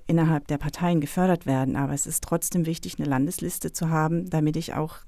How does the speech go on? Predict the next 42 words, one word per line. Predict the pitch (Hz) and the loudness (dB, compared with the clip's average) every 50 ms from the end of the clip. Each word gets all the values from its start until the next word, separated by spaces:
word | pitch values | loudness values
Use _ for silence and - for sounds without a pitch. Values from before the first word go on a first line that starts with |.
| - - | -12 -12
steuern | - - 180 175 185 175 160 151 | 0 4 4 6 6 6 4 4
kann | - 147 135 127 117 - | 4 2 2 2 0 0
innerhalb | - 147 143 139 151 147 135 135 - | 0 0 2 2 2 0 -2 -2 -4
der, | 135 127 127 127 127 156 - - - | -2 0 0 0 -2 -4 -8 -12 -8
der | - 131 120 120 - - | -6 -4 -4 -4 -6 -8
Partei, | - - - - - 156 151 147 151 - | -8 -8 -8 -6 -4 -2 0 0 0 0
wer | - 147 143 143 147 | 0 0 0 0 0
wo | 151 - | 0 0
aufgestellt | - 151 - - 127 - - 123 101 107 - - | 0 -2 -2 -4 -8 -6 -6 -6 -8 -6 -6 -6
wird | 113 104 - - | -6 -4 -2 -2
und | 139 135 | -2 0
wer | 139 | 2
eine | 139 143 | 0 0
Chance | 147 - 160 147 139 - | 2 2 2 2 2 0
hat, | 139 - - | -4 -8 -4
in | - 135 | -4 -2
den | 135 131 127 | -2 -2 -2
Landtag | 123 117 120 - 131 - - | -4 -6 -8 -10 -14 -14 -16
zu | - - | -18 -16
kommen. | - 110 104 - 104 - _ _ _ _ _ _ _ _ - | -16 -14 -14 -14 -16 -18 _ _ _ _ _ _ _ _ -8
Auch | 147 160 160 - | -8 -6 -6 -4
der | - 190 175 | -2 -2 -2
Bundestag | 175 196 208 214 220 214 - 214 202 190 - 196 | 0 -2 -2 -2 -4 -2 0 2 2 2 2 2
hat | 190 - - | -2 0 2
ein | 185 175 170 175 - - - - - | 2 2 2 0 -2 -8 -12 -8 -4
Listenwahlrecht | 165 160 185 214 - - - 226 202 190 185 190 196 202 202 196 196 196 196 - - - - | 2 2 2 2 2 6 6 8 8 10 8 8 6 6 6 4 4 4 2 -2 -8 -4 -2
mit | 170 175 170 - | -2 -2 -2 -2
zwei | - - 160 156 | -2 2 2 2
Stimmen. | 165 - - - 190 208 220 226 254 - - - - - - - - - - - | 2 2 4 6 8 8 8 6 4 2 -4 -14 -18 -16 -16 -16 -16 -16 -6 0
Und | - 180 151 | 2 6 6
auch | 147 160 | 6 6
da | - 156 147 165 | 8 6 6 6
ist | 190 - | 6 4
der | 185 - | 4 4
Anteil | 135 165 165 170 170 | 4 4 4 4 4
der | 165 160 | 2 2
Frauen | - - 170 160 156 156 160 | 2 2 4 4 6 6 6
nicht, | 160 151 - - - - - - | 4 4 0 -4 -8 -10 -10 -2
nicht, | - 156 143 - - - - - - - - - - - - | 0 0 0 0 -6 -10 -12 -14 -14 -14 -16 -16 -16 -12 -8
ist | - 143 - - | -6 -4 2 4
nochmal | 151 160 156 147 156 147 | 6 6 6 6 6 4
gesunken. | 156 - - 208 226 247 240 - 135 131 | 2 6 10 12 12 12 10 8 4 2